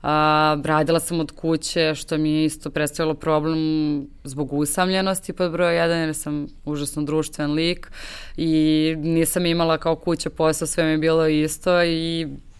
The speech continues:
cijela dnevna soba nam je bila magacin, pa je otvoriš spavaću sobu, pa padnu jastuci, pa <laughs> ne znam, u hodniku preskačeš kutije. I to je moglo da funkcioniše do nekog trenutka.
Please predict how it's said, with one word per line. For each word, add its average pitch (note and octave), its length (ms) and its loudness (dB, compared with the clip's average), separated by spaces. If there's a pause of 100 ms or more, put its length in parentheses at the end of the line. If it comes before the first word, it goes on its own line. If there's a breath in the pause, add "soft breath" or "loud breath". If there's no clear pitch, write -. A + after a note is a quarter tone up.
(160)
cijela C3 380 -6
dnevna D3 280 0
soba D3 360 -4
nam D3+ 120 -2
je D3+ 80 -2
bila D3+ 260 -2
magacin, D3+ 680 -2
pa C#3+ 160 -6
je C#3 240 -2
otvoriš C#3+ 420 -6
spavaću D3 420 -4
sobu, D3+ 280 -6
pa - 160 -20
padnu C#3+ 240 -2
jastuci, C3+ 760 -8 (100)
pa C3 300 -4 (140)
<laughs> - 200 -20
ne G3 280 4
znam, E3 180 -4
u E3 40 -4
hodniku F3+ 460 2
preskačeš D#3+ 640 -4
kutije. D#3 600 -2 (560 loud breath)
I D3 100 -2
to - 120 2
je F3 80 6
moglo F#3+ 220 6
da A#3 100 8
funkcioniše F#3+ 760 0
do F3+ 240 4
nekog E3 360 -2
trenutka. D3 720 -2